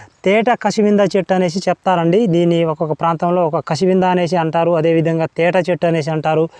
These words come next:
అదేవిధంగా తేట కసివింద అనేసి చెప్తారు. దీని పేరు అచ్చలు వచ్చేసి తేట, కానీ కొన్ని ఏరియాలో తీట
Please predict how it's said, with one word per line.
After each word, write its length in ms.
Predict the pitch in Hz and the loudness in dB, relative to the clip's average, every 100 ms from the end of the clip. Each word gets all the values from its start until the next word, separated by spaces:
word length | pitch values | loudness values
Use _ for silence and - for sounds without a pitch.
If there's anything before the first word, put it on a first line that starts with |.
| - - - | -20 -20 -4
అదేవిధంగా 480 | 156 185 180 180 180 | 0 4 4 2 0
తేట 320 | - 175 185 | 0 -2 0
కసివింద 520 | 202 - 170 208 208 | -2 -2 -2 2 2
అనేసి 280 | 202 190 170 175 | 2 0 -2 -4
చెప్తారు. 300 | - 139 117 - - - 156 | -4 -6 -8 -14 -20 -8 0
దీని 160 | 185 | 0
పేరు 320 | 170 - 208 233 | 0 2 4 4
అచ్చలు 320 | 190 214 208 | 2 2 2
వచ్చేసి 440 | 196 - 175 220 - - _ _ _ - | 0 -2 -2 -2 -4 -14 _ _ _ -2
తేట, 240 | 190 208 143 - _ _ _ - | 0 2 -2 -6 _ _ _ -4
కానీ 480 | 185 233 220 190 196 _ - - - | 0 2 2 0 -2 _ -20 -20 -4
కొన్ని 180 | 165 185 | 0 4
ఏరియాలో 680 | 185 208 240 226 220 185 190 _ | 4 4 4 4 4 4 0 _
తీట 340 | 196 233 247 | 0 2 2